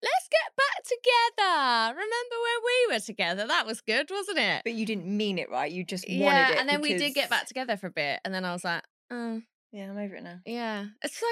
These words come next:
Speaker 1: bad, isn't it?
Speaker 2: It
Speaker 1: Like, I don't know why our brains do that.
Speaker 2: I don't know either. It's like that chase factor where it's just so exciting, but then when you have it, you're like, "Oh,
Speaker 1: I
Speaker 2: what
Speaker 1: don't
Speaker 2: a
Speaker 1: know. I think
Speaker 2: letdown."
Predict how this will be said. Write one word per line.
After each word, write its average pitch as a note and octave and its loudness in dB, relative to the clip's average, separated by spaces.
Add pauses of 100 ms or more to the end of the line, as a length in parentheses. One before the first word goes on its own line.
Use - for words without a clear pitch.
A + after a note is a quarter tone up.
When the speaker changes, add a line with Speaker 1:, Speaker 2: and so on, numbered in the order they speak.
(100)
Speaker 1:
bad, G4 2
isn't C#4+ -8
it? D#3+ -4
Speaker 2:
It D4 4
Speaker 1:
Like, - 0
I - -4
don't D4 -4
know C#4+ -4
why C4+ -2
our B3+ -4
brains A#3+ -6
do B3 -6
that. A2 -6
Speaker 2:
I C4 0
don't A3+ -2
know F3+ -2
either. F#3+ -2
It's - -6
like G3+ -8
that - -6
chase G#3 -8
factor - -12
where D#3+ -4
it's - -10
just - -14
so F3 -2
exciting, F3 -10
but D#3+ -12
then E3+ -8
when E3+ -14
you E3+ -10
have F3 -10
it, E3 -18
you're F3 -16
like, E3+ -12 (560)
"Oh, A3 -6 (580)
Speaker 1:
I F#4 -2
Speaker 2:
what - -4
Speaker 1:
don't G#4+ 2
Speaker 2:
a - 4
Speaker 1:
know. A4+ 4
I G#4 2
think G4+ -2
Speaker 2:
letdown." - -10